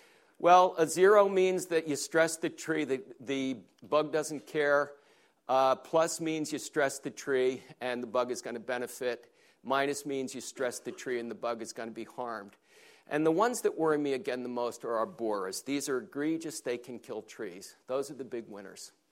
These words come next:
Okay, what are some of the consequences of this then? Well, in plots, uh, again, in Michigan, emerald ash borer plots,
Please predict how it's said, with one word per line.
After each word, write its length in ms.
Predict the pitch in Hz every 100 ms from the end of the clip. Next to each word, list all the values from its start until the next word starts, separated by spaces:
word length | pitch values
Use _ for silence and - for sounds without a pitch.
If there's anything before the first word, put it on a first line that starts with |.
| _ _ _ _ _ _ _ - _ _ _ _ _ -
Okay, 380 | 160 120 92 - _ _ _ _ _ _ _ _ _ - -
what 180 | 160
are 80 | 214
some 300 | 202 202 190
of 140 | 175 156
the 300 | 156 151 139 - _ -
consequences 840 | - 143 - - 120 107 - 104
of 120 | 110
this 220 | 104 98 -
then? 300 | 110 101 - _ _ _ _ _ _ _ _ _ -
Well, 460 | 147 165 220 220 _ _ _ _ _ _ _ -
in 200 | 147 131
plots, 600 | - 180 190 190 - - -
uh, 300 | 143 147 151 139 131
again, 560 | 139 131 151 151 147 165
in 180 | 131 131
Michigan, 640 | 156 170 165 165 165 160 160
emerald 260 | 135 131 123
ash 240 | 143 139
borer 260 | - 143 139
plots, 500 | 139 131 131 -